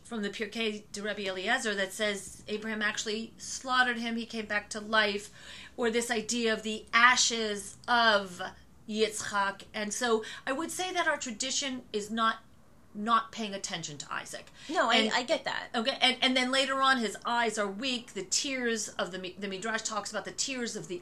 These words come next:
Speaker 1: angels
Speaker 2: Mm-hmm.
Speaker 1: weakening his eyes. So it's interesting because it's almost as at this moment of the binding of Isaac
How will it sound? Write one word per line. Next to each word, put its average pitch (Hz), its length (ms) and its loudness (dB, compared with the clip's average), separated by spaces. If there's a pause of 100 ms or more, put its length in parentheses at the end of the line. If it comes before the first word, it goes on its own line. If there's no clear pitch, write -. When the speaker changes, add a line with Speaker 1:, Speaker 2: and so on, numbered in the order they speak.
Speaker 1:
angels 233 460 -2
Speaker 2:
Mm-hmm. 247 340 -4
Speaker 1:
weakening 240 440 0
his 202 220 -4
eyes. 220 300 6 (220)
So 262 300 -2 (100)
it's - 280 -4
interesting 330 520 -2
because 240 560 -2 (580)
it's 254 200 -2 (120)
almost 302 380 2
as 233 200 -2 (140)
at 247 340 4
this 233 380 -4 (420)
moment 220 540 0
of 175 100 -4
the 190 80 -4
binding 208 360 2
of 185 200 -6
Isaac 196 480 0